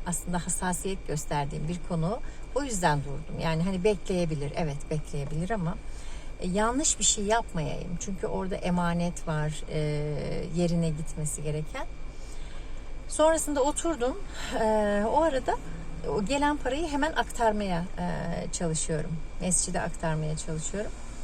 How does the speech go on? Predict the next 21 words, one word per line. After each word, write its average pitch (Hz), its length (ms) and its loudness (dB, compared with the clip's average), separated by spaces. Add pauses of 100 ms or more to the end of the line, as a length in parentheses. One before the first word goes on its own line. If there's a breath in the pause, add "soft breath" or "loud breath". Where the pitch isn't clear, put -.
(1300 loud breath)
Sonra 285 320 2
o - 20 4
arada 277 280 2
da 226 40 -2
kızım 277 280 0
bir 262 60 -2
şeyler 220 320 4
söylüyor 151 460 0
bana. 165 280 -4 (220)
İşte, - 240 0
e, 160 640 0
"Anne 208 180 2
biz 190 140 0
içeriye 175 400 0
giriyoruz." 139 300 -2 (120)
gibi 160 100 -2
falan. 170 340 -2 (460)
Ben 277 220 0
de 269 240 0
o 220 80 2
anda 240 420 0